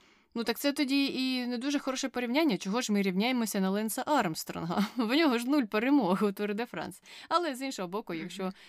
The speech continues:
Speaker 1: е, людині це допомагає з гнітючим станом справитися, то на здоров'я. Коментар другий. Як колишній напівпрофесійний велосипедист,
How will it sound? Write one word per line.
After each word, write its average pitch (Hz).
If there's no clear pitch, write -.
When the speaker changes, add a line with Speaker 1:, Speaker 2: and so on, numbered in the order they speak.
Speaker 1:
е, 165
людині 170
це 175
допомагає 170
з 156
гнітючим 175
станом 165
справитися, 175
то 202
на 185
здоров'я. 180
Коментар 214
другий. 196
Як 196
колишній 226
напівпрофесійний 196
велосипедист, 196